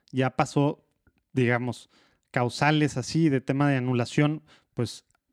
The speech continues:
digo, a lo mejor con el nuevo Código de Derecho Canónico, bueno, el ajuste que hubo hace algunos años, pues, a lo mejor ya se abre un poco el panorama, ¿no? Pero al menos lo que le tocó en ese momento a tu mamá, pues, no, ¿verdad? No, no, no, eran muy claras las causales y eran cosas... Eh,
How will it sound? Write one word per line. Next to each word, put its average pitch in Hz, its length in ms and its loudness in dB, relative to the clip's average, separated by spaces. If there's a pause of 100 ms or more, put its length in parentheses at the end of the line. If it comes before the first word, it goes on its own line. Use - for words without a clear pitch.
(100)
digo, 143 240 0
a 113 40 0
lo 117 80 -4
mejor 147 260 -2
con 170 120 2
el 143 120 2
nuevo 143 200 0
Código 139 340 2
de 127 60 2
Derecho 123 220 -6
Canónico, 123 460 -4
bueno, 117 220 -2
el 110 120 -4
ajuste 135 520 -4
que - 140 -6
hubo 120 260 -2
hace 113 180 -8
algunos 120 300 -4
años, 123 320 -6 (340)
pues, - 160 -8
a - 20 -2
lo 113 60 -4
mejor 113 220 -8
ya 123 400 -2
se - 160 -8
abre 123 160 -2
un 120 100 -4
poco 120 300 -6
el 113 80 -6
panorama, 113 440 -6
¿no? 131 200 -4 (340)
Pero 123 160 0
al 120 60 0
menos 131 280 0
lo 123 140 -2
que - 80 -10
le 117 100 -2
tocó 123 280 -6
en 131 100 -2
ese 139 160 -6
momento 127 360 -2
a 127 40 -2
tu 120 140 -8
mamá, 120 280 -4
pues, 98 180 -6
no, 120 200 -2
¿verdad? 107 240 -6
No, 120 200 -8
no, 117 340 -8
no, 117 320 -6 (260)
eran 139 160 2
muy 139 100 4
claras 131 240 -2
las 123 140 -8
causales 123 460 -2
y 120 40 -2
eran 120 200 -4
cosas... 117 460 -6 (440)
Eh, 113 460 -2